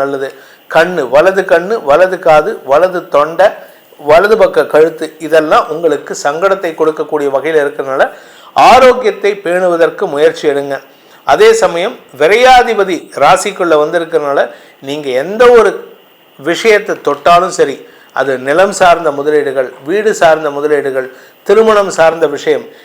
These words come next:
நீங்க முன்னாடி நின்னு வேலை பண்ணணும்னு நினைச்சீங்கன்னா, அது நஷ்டத்தை தான் ஏற்படுத்தும். அதனால கவனமா இருந்துக்கோங்க. "சார், அப்ப எங்களுக்கு நல்லதே கிடையாதா?"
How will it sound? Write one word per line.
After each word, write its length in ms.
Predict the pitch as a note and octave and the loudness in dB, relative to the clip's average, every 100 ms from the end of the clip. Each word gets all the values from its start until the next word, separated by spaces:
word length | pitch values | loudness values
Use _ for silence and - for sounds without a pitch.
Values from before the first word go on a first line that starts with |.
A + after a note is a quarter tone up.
| - | -16
நீங்க 420 | D3 G3+ C4 B3 | -4 -2 0 0
முன்னாடி 500 | F#3+ G3 A3+ A#3 G#3+ | 0 0 2 2 2
நின்னு 300 | F#3 F#3 G#3 | -2 -4 0
வேலை 260 | E3+ F3+ F#3+ | 2 2 2
பண்ணணும்னு 600 | E3 E3+ F#3 F3 D#3+ D#3+ | 0 -2 -2 -4 -6 -8
நினைச்சீங்கன்னா, 400 | D#3 C#3 D3 A3 - | -8 -6 -6 -8 -8
அது 160 | C#3 | -8
நஷ்டத்தை 480 | C3 C3 - D#3+ D3+ | -6 -8 -4 -4 -2
தான் 140 | D#3+ D#3 | -2 0
ஏற்படுத்தும். 600 | D3+ D3+ C3 - G3+ - | -2 -4 -8 -8 -12 -10
அதனால 220 | C3+ C#3+ D3 | -6 -4 -2
கவனமா 440 | C#3 D3+ D3 C#3 | 0 0 0 -2
இருந்துக்கோங்க. 400 | C3+ C3 C3 B2+ - - - | -4 -12 -12 -12 -16 -20 -16
"சார், 200 | - A3+ | 0 4
அப்ப 180 | A3 G#3 | 4 2
எங்களுக்கு 300 | F#3 F3+ E3 | -2 -2 -2
நல்லதே 420 | D3 F3 A3+ A3+ | 0 2 4 2
கிடையாதா?" 480 | A3 F#3+ F3 E3 E3 | 2 2 4 4 4